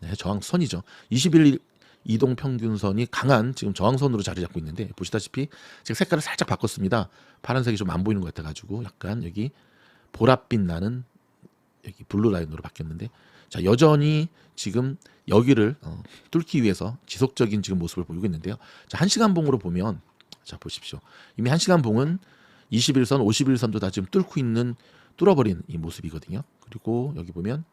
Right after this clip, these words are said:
최근에 굉장히 좋은 안정적 추세예요. 색깔을 좀 바꾸겠습니다.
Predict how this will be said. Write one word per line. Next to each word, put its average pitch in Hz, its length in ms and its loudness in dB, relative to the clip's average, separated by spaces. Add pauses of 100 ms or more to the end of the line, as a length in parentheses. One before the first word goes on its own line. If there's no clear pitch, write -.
(180)
최근에 120 420 -4 (1300)
굉장히 143 560 -2
좋은 104 320 -2
안정적 110 480 -2 (760)
추세예요. - 600 -18
색깔을 - 460 -14
좀 - 160 -20
바꾸겠습니다. - 640 -20